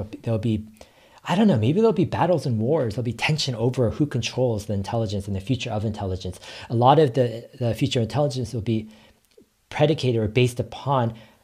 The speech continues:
do you have enough G P Us, right? Um, do you have enough energy to support, right, these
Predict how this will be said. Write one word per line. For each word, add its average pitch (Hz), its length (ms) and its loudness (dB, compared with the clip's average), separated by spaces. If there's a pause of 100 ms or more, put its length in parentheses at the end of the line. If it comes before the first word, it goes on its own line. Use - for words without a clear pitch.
(160)
do - 140 -2
you 120 80 4
have 123 300 -2
enough 110 320 2
G 151 160 -2
P 120 400 2
Us, - 220 -8 (500)
right? 110 320 -4 (380)
Um, 104 340 -6 (280)
do 123 100 -4
you 110 60 2
have 113 180 0
enough 113 280 2
energy 120 720 0
to 113 100 -8
support, - 640 -2 (580)
right, 113 340 -6 (120)
these 107 320 -4